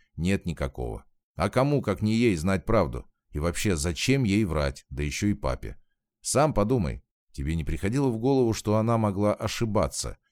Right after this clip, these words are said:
тихо спросил Ренни. «Или она это сделала специально, чтобы им насолить?» «Но зачем?» изумился Калеб. «Какой ей смысл им солить? Она их и обеспечивала, и работу дала, и поддерживала.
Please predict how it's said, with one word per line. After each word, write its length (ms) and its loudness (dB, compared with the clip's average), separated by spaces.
тихо 260 -8
спросил 520 -4
Ренни. 320 -8
«Или 220 4
она 260 4
это 160 0
сделала 500 4
специально, 800 0
чтобы 340 -2
им 120 0
насолить?» 560 -4
«Но 320 2
зачем?» 720 0
изумился 540 -4
Калеб. 320 -8
«Какой 380 2
ей 200 4
смысл 480 0
им 280 -2
солить? 520 0
Она 340 2
их 340 -2
и 120 2
обеспечивала, 960 0
и 160 2
работу 500 2
дала, 320 6
и 140 0
поддерживала. 920 2